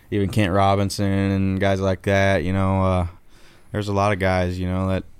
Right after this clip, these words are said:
I'm, you know, I, I get the privilege to still race with them, but I, I grew up watching a lot of 'em, and, you know, that's,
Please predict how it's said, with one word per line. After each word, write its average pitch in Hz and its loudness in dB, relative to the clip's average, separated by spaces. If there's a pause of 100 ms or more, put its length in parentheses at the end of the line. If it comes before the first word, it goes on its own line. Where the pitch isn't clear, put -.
(240)
I'm, 101 -4 (220)
you 92 -4
know, 92 0
I, 92 0
I 98 0 (420)
get 107 -6
the 98 -8
privilege 101 -2
to 95 -6
still 107 -2
race 101 0
with 95 0
them, 92 -2 (120)
but 95 -2 (580)
I, 95 0
I - 0
grew 101 0
up 98 -2
watching 95 -2
a 92 -2
lot 95 0
of 90 0
'em, 90 -2
and, 87 -4 (1080)
you 92 -8
know, 92 -4
that's, - -6